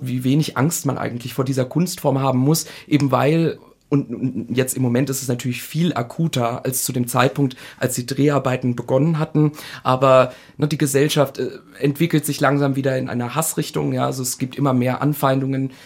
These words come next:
Jeden Tag werden zwei L-G-B-T-Menschen mindestens, die Dunkelziffer ist natürlich viel größer, aber gewalttätig angegangen, ne, geschlagen, was weiß ich, ausgeraubt, was, was mit uns halt so getrieben wird, äh, wenn man uns nicht leiden kann <laughs> oder hasst eben.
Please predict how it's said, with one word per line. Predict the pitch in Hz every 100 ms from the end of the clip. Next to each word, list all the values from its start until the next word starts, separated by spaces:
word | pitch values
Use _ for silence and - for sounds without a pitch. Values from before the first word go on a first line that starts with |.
| -
Jeden | 123 127 127
Tag | 135 135 143 - 135
werden | 127 127
zwei | 123 135 135
L-G-B-T-Menschen | 117 123 123 123 127 143 139 127 123 127
mindestens, | 135 190 202 175 170 156
die | 143 127
Dunkelziffer | 139 135 135 127 120 120
ist | 127
natürlich | 123 123 117 - - -
viel | 180 180
größer, | 147 147 143 131
aber | 127 120
gewalttätig | 123 123 127 147 160 -
angegangen, | 147 156 143 139 135 139 139 139 - - -
ne, | 147 139 120 - - 90 - - 123
geschlagen, | 123 - 127 120 139 156 151 143
was | 127
weiß | 139 127
ich, | 147 -
ausgeraubt, | 135 156 156 135 131 143 143 127
was, | 180 180 165
was | 151 160
mit | 160
uns | 151 143
halt | 135 123
so | 120
getrieben | - - 143 156
wird, | 135 131 127 -
äh, | 127 123
wenn | 123
man | 110
uns | 117
nicht | 131 127
leiden | 123 131 143
kann | - 160 127 - 254 226
<laughs> | 180 143
oder | 135 113
hasst | 131 143 -
eben. | 120 131 123